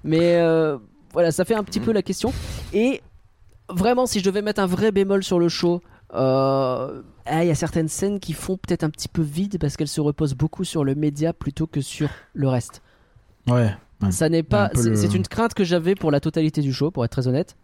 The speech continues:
Speaker 1: et j'ai re-, balayé cette crainte, elle n'existe pas.
Speaker 2: Bah, euh, vu le nombre de performeurs dont tu parles, effectivement, je pense que ça doit quand même être assez, euh,
Speaker 1: Ça
Speaker 2: riche.
Speaker 1: n'a pas lieu d'être, on est d'accord. Il y a un moment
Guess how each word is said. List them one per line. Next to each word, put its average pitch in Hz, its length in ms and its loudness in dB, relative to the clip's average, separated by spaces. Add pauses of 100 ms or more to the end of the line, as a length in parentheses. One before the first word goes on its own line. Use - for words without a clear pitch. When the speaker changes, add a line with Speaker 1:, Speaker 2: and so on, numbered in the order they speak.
(100)
Speaker 1:
et 151 220 2 (240)
j'ai 127 400 0
re-, 123 160 -2 (340)
balayé 160 460 2
cette 147 160 -2
crainte, - 180 -4
elle 127 80 0
n'existe 139 320 -2
pas. - 220 -4
Speaker 2:
Bah, 156 220 4
euh, 151 140 6
vu 151 220 6
le 170 140 6
nombre 175 180 6
de 160 60 4
performeurs 147 460 4
dont 143 120 4
tu - 140 -2
parles, 165 200 4
effectivement, 151 380 2
je - 80 0
pense 160 200 0
que 127 220 4
ça - 140 0
doit 117 140 2
quand 131 160 2
même 131 80 4
être 127 100 0
assez, 131 320 2
euh, 117 380 4
Speaker 1:
Ça 110 60 2 (120)
Speaker 2:
riche. 151 60 2
Speaker 1:
n'a 143 60 0
pas 175 120 0
lieu 160 140 2
d'être, 170 220 0
on 147 40 0
est 143 80 0
d'accord. 151 300 0 (340)
Il 160 40 2
y - 20 2
a - 140 0
un 254 180 2
moment 208 380 2